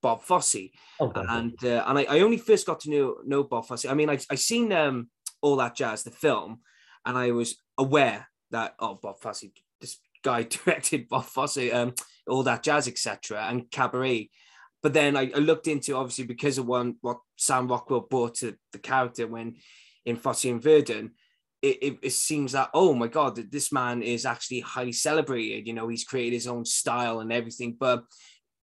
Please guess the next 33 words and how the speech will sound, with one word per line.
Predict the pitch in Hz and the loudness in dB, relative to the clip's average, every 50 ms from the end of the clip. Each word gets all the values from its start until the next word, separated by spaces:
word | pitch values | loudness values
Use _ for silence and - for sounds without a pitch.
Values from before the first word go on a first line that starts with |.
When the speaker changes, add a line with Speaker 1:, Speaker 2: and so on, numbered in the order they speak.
| _ _ _ _ _ _ _ _ | _ _ _ _ _ _ _ _
Speaker 1:
to | - - 180 | -4 -4 0
you, | 196 240 233 185 | 2 4 4 4
what | 147 131 151 214 226 - | 4 4 2 0 0 0
makes | 202 202 208 214 220 196 - - - - - - - _ _ _ _ | -2 0 0 0 0 0 -2 -4 -4 -4 -4 -6 -10 _ _ _ _
Bob | - 151 147 147 - - | 0 0 0 0 -2 -2
Fosse | - 151 143 139 - - 117 | -2 -2 0 0 -2 -4 -2
stand | - - - - - - 143 131 131 123 127 123 - - - | -2 0 0 0 0 2 2 2 2 2 0 -4 -6 -4 -2
out | 123 123 113 98 - - - - - - - - - _ _ _ _ _ _ _ _ - | 0 0 0 0 -4 -10 -14 -12 -12 -12 -12 -14 -18 _ _ _ _ _ _ _ _ -6
in | 123 120 120 120 | -2 -2 0 0
the, | 120 120 117 - | 0 0 2 2
in | 147 | 4
the | 156 139 127 | 4 4 4
world | 135 151 147 139 139 | 6 6 6 6 4
of | 139 - | 0 -4
choreography? | - - 143 139 135 131 127 123 123 120 123 113 - - 110 98 98 95 - _ _ _ _ _ _ _ _ _ _ _ _ _ _ _ _ - | -4 -2 0 2 2 4 4 4 2 0 -4 -12 -16 -16 -16 -16 -16 -16 -20 _ _ _ _ _ _ _ _ _ _ _ _ _ _ _ _ 0
Speaker 2:
I | - 175 | 2 2
just | - - 233 226 - | 4 4 2 2 4
think | - 233 208 180 | 4 4 4 4
he | - - 185 | 4 2 2
was | 160 160 - 170 | 4 4 4 2
ahead | 139 - 175 170 147 | 2 4 4 4 4
of | 127 | 4
his | 139 135 - | 2 0 0
time | - - 147 139 135 131 127 104 | -2 0 0 2 2 2 0 -2
for | - - | -4 -6
a | 98 95 | -8 -8
start. | 95 - - 90 82 - | -8 -8 -10 -12 -12 -8
So | - 127 - - - - - - - _ _ _ - | -4 -4 -4 -4 -6 -12 -18 -20 -20 _ _ _ -14
sometimes, | - - 190 190 196 190 185 185 175 151 147 135 - | -2 2 4 4 4 4 4 4 4 4 4 2 2
you | 170 | 2
know, | 123 110 110 110 120 131 - _ _ _ _ _ | 4 4 2 0 -2 -6 -10 _ _ _ _ _
his | 131 120 - | -2 -2 0
sexual | - - 202 190 190 - - - 165 139 127 127 - - | 0 2 4 2 4 2 2 4 4 6 4 4 0 -2